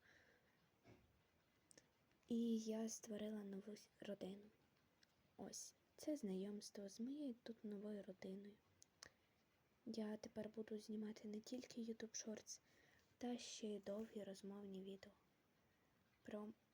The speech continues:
Avatar World, про нові оновлення та взагалі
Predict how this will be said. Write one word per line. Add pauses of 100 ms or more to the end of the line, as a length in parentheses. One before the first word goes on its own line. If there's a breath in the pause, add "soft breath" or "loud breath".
(200)
Avatar
World, (200)
про
нові (260)
оновлення (1000 loud breath)
та
взагалі